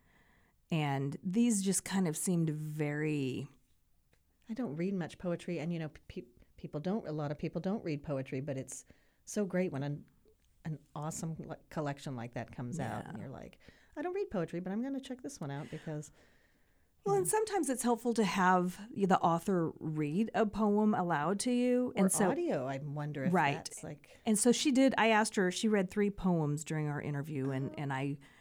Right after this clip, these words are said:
Speaker 1: she gave me permission to print them, and I, I need to check with, um, with
Speaker 2: Oh,
Speaker 1: Simon and
Speaker 2: great.
Speaker 1: Schuster to make sure, because they actually own the rights, because they own the book. But, you know, maybe if I get that permission, then they'll be on
Speaker 2: I'll
Speaker 1: our website, and you
Speaker 2: definitely
Speaker 1: can
Speaker 2: check
Speaker 1: listen
Speaker 2: that
Speaker 1: as
Speaker 2: out.
Speaker 1: well.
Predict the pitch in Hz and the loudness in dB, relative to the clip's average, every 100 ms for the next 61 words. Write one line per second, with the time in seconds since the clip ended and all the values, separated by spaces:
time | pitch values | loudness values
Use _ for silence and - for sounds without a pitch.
0 | _ - 269 220 180 160 156 156 139 - | _ 0 2 4 4 2 -2 -4 -4 -4
1 | 131 139 139 127 131 123 135 165 147 139 | -6 -6 -8 -6 -4 -4 -6 -8 -6 -6
2 | 131 131 98 _ - 139 - 127 - 127 | -6 -8 -10 _ -6 -4 -4 -8 -4 -4
3 | 117 127 202 185 - 147 120 120 147 151 | -2 -2 -4 -4 -2 -2 -2 -2 -2 -2
4 | - 131 123 123 - 135 117 135 143 123 | -2 -4 -4 -6 -6 -4 -4 -4 -6 -6
5 | 117 - - 147 - 127 - - 127 120 | -8 -10 -12 -10 -8 -8 -10 -6 -4 -2
6 | 127 110 - - 139 113 117 120 180 127 | -2 -4 -6 -6 -4 -2 -2 0 2 0
7 | - 170 156 175 110 - - - - - | -2 -8 0 2 2 -2 -12 -20 -20 -20
8 | - - 190 156 139 139 - _ _ - | -16 -2 2 4 2 0 -4 _ _ -4
9 | 160 151 147 - 165 147 139 - 135 - | 2 4 2 0 -2 -2 -4 -4 -4 -4
10 | - 143 127 - 98 85 - 170 - 143 | -6 -6 -6 -6 -6 -6 -6 -8 -6 -6
11 | 143 131 131 - 156 143 139 131 - - | -4 -4 -4 -6 -4 -2 0 -2 -2 -4
12 | 107 170 139 139 147 123 139 127 139 135 | -4 -4 -4 -4 -4 -2 -4 -4 -6 -6
13 | - - | -8 -8